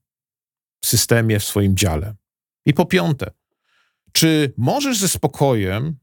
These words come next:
wyjechać na miesięczny urlop, po czym wrócić i nie musieć nadrabiać zaległości? Pomijając odpowiedzi zaczynające się od "a, to zależy", z moich obserwacji audytowych wynika, że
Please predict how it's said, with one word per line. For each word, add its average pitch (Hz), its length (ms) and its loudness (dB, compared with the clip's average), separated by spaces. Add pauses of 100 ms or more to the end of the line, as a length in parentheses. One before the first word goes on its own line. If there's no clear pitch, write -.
wyjechać 165 760 0
na 135 380 2
miesięczny 208 680 0
urlop, 110 560 0 (240)
po 160 100 2
czym 156 320 0
wrócić 160 640 0
i 190 100 0
nie 170 160 4
musieć 156 460 -2 (100)
nadrabiać 107 680 0
zaległości? 92 800 -4 (1500)
Pomijając 240 460 2
odpowiedzi 190 500 2
zaczynające 135 720 0
się 131 340 0
od - 480 -2 (180)
"a, 240 220 0
to 160 160 2
zależy", 131 580 0 (680)
z 101 120 -4
moich 220 320 0
obserwacji 143 580 0
audytowych 123 520 0
wynika, 123 380 2
że 110 320 0